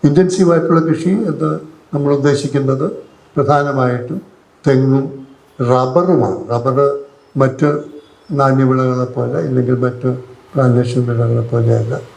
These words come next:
അതിന് ചെറിയ ഇടങ്ങളിലും വളരാൻ പറ്റും. പിന്നെ മൈസൂർ തുടങ്ങിയ നാട്ടുരാജ്യങ്ങളിൽ, ആ, ബ്രിട്ടീഷുകാർ പ്ലാന്റേഷൻസ് തുടങ്ങി എന്നുണ്ടെങ്കിലും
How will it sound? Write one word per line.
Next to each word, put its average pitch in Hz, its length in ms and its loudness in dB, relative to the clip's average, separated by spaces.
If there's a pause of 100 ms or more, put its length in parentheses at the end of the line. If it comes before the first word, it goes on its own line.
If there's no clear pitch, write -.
(420)
അതിന് 123 500 2 (500)
ചെറിയ 151 400 2 (380)
ഇടങ്ങളിലും 117 680 0
വളരാൻ 110 340 -4
പറ്റും. 104 340 -14 (800)
പിന്നെ 143 320 4 (120)
മൈസൂർ 208 800 2
തുടങ്ങിയ 170 340 2
നാട്ടുരാജ്യങ്ങളിൽ, 156 1300 2 (400)
ആ, 139 440 2 (140)
ബ്രിട്ടീഷുകാർ 151 600 2 (1400)
പ്ലാന്റേഷൻസ് 147 640 2 (100)
തുടങ്ങി 151 580 2
എന്നുണ്ടെങ്കിലും 139 840 -2